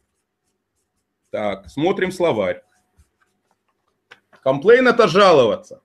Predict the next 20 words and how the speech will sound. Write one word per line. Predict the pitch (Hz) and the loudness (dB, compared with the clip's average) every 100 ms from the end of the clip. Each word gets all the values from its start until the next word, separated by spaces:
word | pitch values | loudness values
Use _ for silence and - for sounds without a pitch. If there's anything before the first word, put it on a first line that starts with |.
| _ | _
"Complain" — | 147 143 147 185 254 302 277 151 | -6 -6 -2 2 2 2 -2 -4
это | 156 - 180 | -8 -2 -4
жаловаться. | 147 165 156 127 104 80 _ - _ _ _ _ - | -2 -2 0 0 -4 -8 _ -20 _ _ _ _ -8
"Complaint" — | 151 151 226 277 208 | -8 -2 -2 0 -6
это | 190 175 | -4 -4
жалоба. | 135 156 143 117 92 78 _ _ _ _ _ _ _ _ | -2 -2 -2 -4 -8 -16 _ _ _ _ _ _ _ _
Значит, | 143 165 175 - - _ | -8 -6 -4 -6 -10 _
вот | 120 175 254 | -8 -4 -2
эти | 277 247 | -2 -4
все | - 208 | -4 0
работники | 208 185 147 156 151 147 135 135 | 2 2 2 0 0 -4 -6 -6
или | 127 135 | -6 -4
раб-, | 147 143 143 | -2 -4 -4
работницы | 147 139 123 117 - 110 - 113 | -4 -2 -2 -4 -6 -12 -6 -4
have | 143 233 240 | 0 0 0
complained | 226 226 139 143 135 123 120 110 110 _ | -2 -2 0 2 2 0 -2 -4 -12 _
на | 120 151 | -10 -8
своего | - 165 156 180 220 - - _ | -6 -6 -2 0 0 0 -4 _
начальника | 135 139 180 196 208 208 | -8 0 0 0 0 -2
цеха. | 190 131 107 - 95 92 | -2 -2 -2 -4 -10 -10